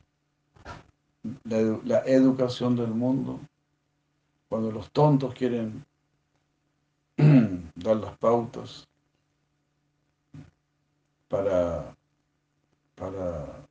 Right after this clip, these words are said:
dirigir una sociedad, ahí la cosa se pone peligrosa.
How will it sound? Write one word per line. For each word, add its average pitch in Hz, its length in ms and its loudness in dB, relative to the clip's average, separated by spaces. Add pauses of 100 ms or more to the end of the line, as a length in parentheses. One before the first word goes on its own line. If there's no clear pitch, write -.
(140)
dirigir 107 520 -4
una 110 180 0
sociedad, 107 640 -6 (3000)
ahí 104 100 -8
la 98 120 -6
cosa 95 300 -8
se 95 40 -14
pone 101 220 -12
peligrosa. 95 560 -12